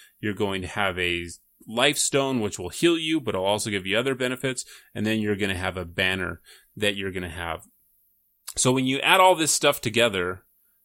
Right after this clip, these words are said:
there is a lot of potential for you to tinker with your build in Godfall. I think it's gonna be close to on par with Diablo three. You know, when we talk about making builds in Anthem, or we talk about making builds in Destiny,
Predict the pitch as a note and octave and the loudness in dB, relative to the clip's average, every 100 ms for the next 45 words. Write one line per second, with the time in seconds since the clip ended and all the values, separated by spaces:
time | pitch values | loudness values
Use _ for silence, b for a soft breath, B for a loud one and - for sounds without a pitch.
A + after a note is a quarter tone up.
0 | _ A#2+ A#2 C#3+ D#3+ - D#3 C#3+ A2 F#2+ | _ -2 4 6 4 2 0 2 2 0
1 | G2 G#2+ B2 E3 - A#2+ - A2+ - A2 | 0 4 4 4 0 -4 -2 -6 -4 -4
2 | B2 - E3 F3+ E3+ - _ - - A#2+ | -2 -2 -2 -4 -8 -20 _ -16 -2 0
3 | A#2 A2+ A2+ - G#2 - - D3 D3 D#3+ | 2 0 -2 -2 -6 -4 -2 -2 -2 -2
4 | E3 D3 - - A2 G#2+ - G2+ F#2+ G2 | -2 -6 -16 -6 -4 -2 -2 -2 -2 0
5 | B2 C3 C#3 A#2+ G#2 F#2 F#2+ G#2 A2+ D#3 | 2 2 2 0 -4 0 2 2 0 -2
6 | D3+ D#3+ B B B B _ _ _ _ | -2 -4 B B B B _ _ _ _
7 | - - F3 A3+ - G3+ E3 C3+ A#2+ - | -2 2 0 0 -2 0 2 2 2 2
8 | G#2+ A#2 - A2 F#2 G2+ A2+ - G#2+ G#2+ | 0 0 -4 -4 -2 -2 -2 0 0 0
9 | G2+ - F#2+ F#2+ F#2 F#2 - F#2 G2 A2 | -4 -4 -2 -2 -4 -8 -8 -6 -4 -6
10 | - b b b A#2 B2+ B2+ B2+ C#3+ E3+ | -10 b b b 2 2 2 0 2 0
11 | D3 C#3+ A2 A2+ A#2 A#2+ G#2 G2+ G2+ G2+ | 4 4 4 4 2 0 0 2 4 2
12 | G2 G2 F2+ F2 F#2+ F#2 G2 F#2 F2+ F#2+ | 0 -4 -2 -2 -2 -2 -4 -4 -4 -4
13 | A2 B2+ B2 A2+ G2+ G2+ - G2+ F2+ G2+ | -4 -4 2 2 2 -2 -2 -6 -2 -2
14 | G2 G2 F#2 - F#2 E2+ F#2 F#2 - F#2+ | 0 -2 -4 -8 -12 -4 -2 0 -2 -6
15 | F2+ | -8